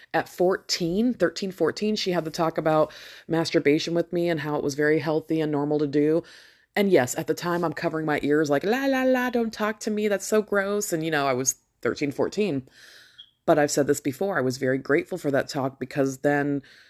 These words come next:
when I did masturbate in my teen years, I never felt dirty or gross about it. I just felt like it was, you know, I mean, I was worried about somebody opening a door and catching me, <laughs> sure. Like, I think everybody goes through that. You're, like, double locking the doors and, you know, whatever.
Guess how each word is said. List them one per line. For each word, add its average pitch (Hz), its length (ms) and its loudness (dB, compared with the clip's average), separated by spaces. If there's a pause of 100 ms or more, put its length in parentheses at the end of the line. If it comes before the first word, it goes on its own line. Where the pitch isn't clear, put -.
(380)
when 135 140 2
I 127 80 4
did 175 160 2
masturbate 139 580 0
in 139 100 -4
my 135 140 0
teen 135 240 -2
years, 127 320 2
I - 60 -4
never 170 220 0
felt 180 300 -2
dirty 165 320 2
or 143 60 2
gross 170 340 2
about 117 260 0
it. 101 160 -2
I 131 80 -2
just 139 320 -6
felt 147 220 2
like 139 240 2
it - 120 -4
was, 139 380 0 (300)
you 151 120 -4
know, 135 220 0
I - 80 0
mean, 156 140 4
I 143 40 6
was 143 160 4
worried 143 160 4
about 131 300 2
somebody 139 260 0
opening 131 220 0
a 135 40 0
door 123 120 2
and 117 100 -4
catching 175 300 0
me, 135 100 4
<laughs> - 0 -
sure. - 520 2
Like, - 180 0
I - 40 -12
think - 300 -2
everybody 190 520 0
goes 202 380 0
through 170 200 2
that. 98 340 -4 (260)
You're, 180 100 0
like, 160 180 -2
double 147 240 4
locking 147 300 0
the 147 80 2
doors 139 460 2
and, 127 160 0
you 127 60 0
know, 123 140 0
whatever. 143 460 0